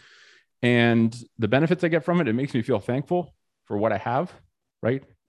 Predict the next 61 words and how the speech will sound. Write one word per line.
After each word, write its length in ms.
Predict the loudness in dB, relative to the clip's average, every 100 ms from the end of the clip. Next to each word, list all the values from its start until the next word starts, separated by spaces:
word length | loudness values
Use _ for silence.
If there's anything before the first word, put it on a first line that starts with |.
| -4
Um, 360 | -2 -2 -6 -8
because 380 | -4 0 2 2
if 120 | -2
the 80 | -4
things 280 | 0 2 2
I 80 | 0
have 260 | -2 -4
could 200 | -4 -2
get 140 | -2 -2
taken 220 | -2 -2
from 140 | -2
me 140 | -2 0
at 60 |
any 140 | -2 0
moment, 420 | 2 2 0 -2
then 120 | -2
it 40 | -2
makes 200 | -4 -2
me 60 |
really 220 | 0 0
happy 260 | 0 -4 -2
that 140 | -2
I 40 | -2
have 240 | -4 -8
them. 160 | -12 -18 _ _ _ _ _ -2
Otherwise, 460 | 2 4 4 2 0
I'm 140 | -2
happy 340 | -2 -4 -2 -2
I 40 |
have 240 | 0 -2 0
them 240 | -2 -2
until 280 | -4 -4 -2
I 40 | -2
want 220 | -2 -2
the 60 |
next 240 | -6 -6 -4
thing. 200 | -2 0
And 120 | 0
then 240 | 0 -2 _
I'm 80 | -6
happy 240 | -4 0 0
I 20 |
have 160 | 0 0
those. 160 | 0 2
And 80 |
then 80 | 0
I 40 | 0
want 160 | -2
the 60 | -2
next 260 | -4 -4
thing. 180 | -8 -6
But 160 | -2 -2
if 100 | -2
you're 80 | -6
just 220 | -6 -2
grateful 380 | -2 -2 -4 -4
for 160 | -4
what 180 | -4 -2
you 120 | 0
already 220 | 0 -2 -4
have, 400 | -4 -4 -4